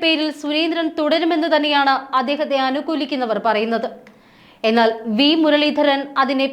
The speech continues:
പരസ്യമായി പിന്തുണയ്ക്കുന്നില്ല. മുരളീധര ഗ്രൂപ്പിന്റെ ഭാഗമായിരുന്നു സുരേന്ദ്രൻ. എന്നാൽ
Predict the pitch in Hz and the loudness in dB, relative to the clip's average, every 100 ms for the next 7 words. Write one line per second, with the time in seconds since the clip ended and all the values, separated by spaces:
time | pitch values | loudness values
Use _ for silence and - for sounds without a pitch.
0 | 269 277 302 302 339 285 247 202 - 262 | 2 2 2 -4 -4 -2 -2 -2 -4 -4
1 | 233 269 233 226 214 226 - - - - | -2 0 0 0 0 0 -2 -8 -20 -20
2 | _ _ - - 233 247 285 294 294 269 | _ _ -12 0 4 4 4 0 0 0
3 | 240 277 285 262 262 226 269 277 302 269 | 2 0 0 0 0 2 2 2 2 2
4 | 262 247 220 185 247 208 220 226 233 - | 2 0 -2 -2 -2 -2 0 -2 -4 -10
5 | - - _ - - - - 330 330 349 | -20 -20 _ -20 -20 -20 -4 2 6 4